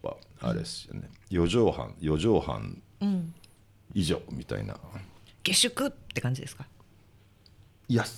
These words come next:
Speaker 1: アパートでしたね。
Speaker 2: アパートだ。
Speaker 1: うん。
Speaker 2: うんうん。
Speaker 1: だから、トイレは共同で、風呂はないみたい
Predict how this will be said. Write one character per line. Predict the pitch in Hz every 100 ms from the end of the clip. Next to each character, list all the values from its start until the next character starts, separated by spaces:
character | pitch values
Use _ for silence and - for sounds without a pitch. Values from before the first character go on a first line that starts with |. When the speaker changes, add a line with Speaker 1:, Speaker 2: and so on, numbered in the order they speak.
| -
Speaker 1:
ア | -
パ | - 160
ー | 208
ト | -
で | 55
し | -
た | - 185
ね。 |
Speaker 2:
ア | 185
パ | 247
ー | 208
ト | 101
だ。 | 143 -
Speaker 1:
う |
ん。 | 82
Speaker 2:
う |
ん | 80
う |
ん。 | 95
Speaker 1:
だ |
か | 123
ら、 | 113 196 165 - -
ト | - 131
イ |
レ | 110
は | 80
共 | 69 76 71 69
同 | 69 69
で、 | 87
風 | 82 73
呂 | 64
は | 52
な | 60
い | 55 -
み | -
た |
い | -